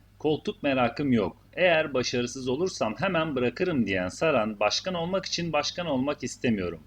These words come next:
Ben yiğit başkan olmak istiyorum. İyi ki biz bu adama oy verdik demenizi istiyorum." "Ben eğer sizlerin gözlerinde birazcık hayal kırıklığı hissedersem bırakırım, şampiyon yapmazsam da bırakırım." ifadelerini kullandı.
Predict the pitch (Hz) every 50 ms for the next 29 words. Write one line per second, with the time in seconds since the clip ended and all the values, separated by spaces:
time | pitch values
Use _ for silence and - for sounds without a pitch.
0 | - - 117 143 156 165 165 151 131 113 117 135 165 190 180 - - 135 120 -
1 | - - 120 101 101 95 92 90 87 - - - - - 95 87 80 80 76 76
2 | - _ - - - - 165 196 208 196 - 180 160 147 175 170 151 143 156 151
3 | 143 135 127 151 160 151 143 160 175 170 160 147 127 113 - - 107 - - 113
4 | 107 101 101 98 95 85 90 90 85 - - - 101 87 82 78 78 73 - -
5 | - - - - - 113 147 160 160 - - 180 180 156 127 127 - - - 120
6 | 113 107 120 127 147 180 190 180 156 139 123 110 120 113 107 104 98 95 98 95
7 | 139 170 190 196 175 151 131 127 147 - - 123 117 135 156 165 - - 147 135
8 | 131 - - 123 135 127 120 - - 127 127 131 156 160 - - - 101 101 101
9 | 98 123 156 160 156 - - 160 120 98 87 82 - - - 135 135 135 131 -
10 | 156 156 156 156 151 147 139 - - 180 180 - - - 131 135 147 170 165 143
11 | 147 151 156 - - 180 165 143 117 117 120 - - 117 104 95 104 95 98 95
12 | 92 90 90 - - 101 92 87 87 82 82 80 78 78 73